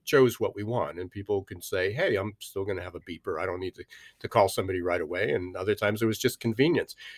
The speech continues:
Uh, we're still gonna have that. The problem is, is we talk about those things just as a, just as a fax machine. A fax machine, I remember, you know, when, when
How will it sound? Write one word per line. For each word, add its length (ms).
Uh, 180
we're 200
still 260
gonna 240
have 380
that. 260
The 160
problem 360
is, 220
is 120
we 140
talk 260
about 300
those 180
things 340
just 220
as 200
a, 100
just 220
as 100
a 60
fax 340
machine. 320
A 40
fax 340
machine, 340
I 60
remember, 420
you 60
know, 120
when, 200
when 300